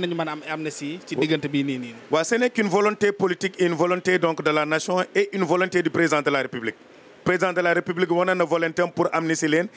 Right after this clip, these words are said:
Speaker 2: il a donné des instructions. Maintenant que lañ mooy des, moom ñoom ñu nangu wala ñu bañ, parce que njëkkoon nañ ko wax. Ñoom ñoo bañoon.
Speaker 1: Ah, Karim Wade nee na moom daa deful dara.
Speaker 2: Voilà.
Speaker 1: Amnistie, mais
Speaker 2: Voilà. Donc ñoom ñoo des. Comme que c'est la justice qui les avait incriminés, qui cinq ans, qui six ans de prison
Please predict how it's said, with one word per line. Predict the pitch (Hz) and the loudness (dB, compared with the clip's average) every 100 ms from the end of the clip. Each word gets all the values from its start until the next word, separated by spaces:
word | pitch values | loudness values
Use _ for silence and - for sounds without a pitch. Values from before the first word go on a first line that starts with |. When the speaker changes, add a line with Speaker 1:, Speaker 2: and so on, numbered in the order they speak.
| - - | -10 -2
Speaker 2:
il | 160 | 0
a | |
donné | 156 175 170 | 2 0 2
des | 156 143 | 2 2
instructions. | 147 - 135 120 98 - - | 0 0 0 -2 -4 -16 -4
Maintenant | 170 226 226 | 0 2 2
que | 202 | 0
lañ | 190 220 | 0 0
mooy | 214 | 0
des, | 180 170 | 0 -2
moom | 165 190 190 | 0 0 2
ñoom | 190 202 185 | 2 2 2
ñu | 185 | 2
nangu | 202 233 285 - - - | 2 0 -2 -4 -20 -4
wala | 175 185 | -2 0
ñu | 185 170 | 0 0
bañ, | 165 | -2
parce | 143 190 | -2 -2
que | 196 | 0
njëkkoon | 233 254 226 | -2 0 -2
nañ | 220 | 0
ko | 190 | 2
wax. | 170 - - - - - - - 123 | 0 -2 -16 -20 -20 -20 -20 -18 -2
Ñoom | 165 190 | 0 2
ñoo | 185 | 0
bañoon. | 180 170 131 - - - - - | 2 0 -2 -6 -18 -18 -20 -8
Speaker 1:
Ah, | 127 160 | -4 -2
Karim | 170 175 | 0 2
Wade | 185 185 | 0 2
nee | 185 | 2
na | 175 | 2
moom | 170 170 | 2 0
daa | 165 | 0
deful | 170 165 | 0 -2
dara. | 170 185 - | -2 -2 -6
Speaker 2:
Voilà. | 120 147 170 175 143 | 0 2 4 2 0
Speaker 1:
Amnistie, | 104 175 | -4 -10
mais | 196 151 127 | -10 -8 -4
Speaker 2:
Voilà. | 120 156 165 127 - - | 0 2 2 0 -4 -18
Donc | 123 180 202 202 | -2 -2 0 0
ñoom | 196 220 | 0 2
ñoo | 220 196 | 2 2
des. | 180 - - - | 0 -2 -12 -6
Comme | - 202 | -2 0
que | 214 | 0
c'est | 220 | 2
la | 208 | 0
justice | 185 226 226 196 | 0 -4 -4 -2
qui | 196 | 0
les | 185 | 2
avait | 180 170 170 | 0 0 0
incriminés, | 208 202 185 165 160 202 - - - | -2 0 0 0 -2 -4 -14 -16 0
qui | 208 | 0
cinq | - 214 208 | 2 0 2
ans, | 196 | 0
qui | 190 170 | 0 -4
six | 214 214 | 0 2
ans | 190 | 2
de | 175 | 0
prison | - 160 147 | 0 0 2